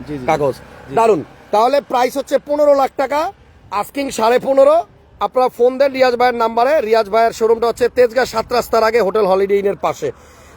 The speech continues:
Speaker 2: So, ভিডিওটা সবাই একটু শেয়ার করে দিয়েন। পনেরো লাখ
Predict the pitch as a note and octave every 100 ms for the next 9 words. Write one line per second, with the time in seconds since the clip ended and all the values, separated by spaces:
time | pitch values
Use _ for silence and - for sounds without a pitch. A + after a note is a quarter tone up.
0 | - G#3 G#3+ F#3 - - - D#3 G#3 B3
1 | B3 - A3+ A#3+ B3+ - A3 A3 A3 A#3
2 | A#3 C4+ - _ _ _ C#4+ D4 D4+ C4+